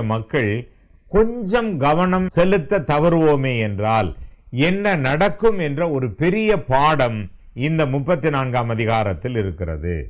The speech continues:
இந்த யாக்கோபினுடைய பிள்ளைகளில் ஒருத்தி தீனாள். அவள் ரொம்ப அழகானவ. அவ, நல்லா கவனிங்க, வசனம் பேசுவதை நன்றாக கவனிப்போம்.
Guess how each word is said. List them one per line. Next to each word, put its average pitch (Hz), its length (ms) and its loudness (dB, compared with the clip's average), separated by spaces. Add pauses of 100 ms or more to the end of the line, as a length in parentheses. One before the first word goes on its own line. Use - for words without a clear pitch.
(160)
இந்த 117 280 0
யாக்கோபினுடைய 120 840 2
பிள்ளைகளில் 135 600 0
ஒருத்தி 113 460 0 (380)
தீனாள். 123 580 2 (500)
அவள் 160 320 0
ரொம்ப 208 340 0
அழகானவ. 156 680 2 (1300)
அவ, 180 180 4 (800)
நல்லா 190 420 -2
கவனிங்க, 147 500 -2 (120)
வசனம் 165 440 -2
பேசுவதை 131 600 0
நன்றாக 147 540 0
கவனிப்போம். 117 720 -2